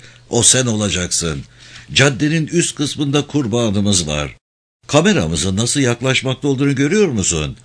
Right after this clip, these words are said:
Sahneyi kurmak, heyecan yaratmak için uzak çekim. Şimdi yürüyüşe çıkmış zavallının biri, az rastlanan garip biri. Polisin böyle adamları uykusuzluğa benzer kim bilir hangi kahrolası nedenle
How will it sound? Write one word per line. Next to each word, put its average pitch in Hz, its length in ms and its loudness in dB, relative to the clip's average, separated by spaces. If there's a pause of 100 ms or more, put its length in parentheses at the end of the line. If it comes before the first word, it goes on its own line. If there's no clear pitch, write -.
(300)
Sahneyi 95 520 0
kurmak, 85 400 -4
heyecan 113 460 -2
yaratmak 110 500 -2
için 117 220 -2
uzak 101 420 -2
çekim. 80 460 -4 (420)
Şimdi 180 320 2
yürüyüşe 165 540 2
çıkmış 147 400 -2
zavallının 113 720 0
biri, 82 300 0 (300)
az 131 340 0
rastlanan 95 600 0
garip 120 360 -2
biri. 76 340 -2 (380)
Polisin 170 480 2
böyle 165 260 4
adamları 80 600 -2
uykusuzluğa 127 920 -2
benzer 87 480 0
kim 156 280 -2
bilir 147 160 0
hangi 143 400 -2
kahrolası 120 680 -2
nedenle 85 600 0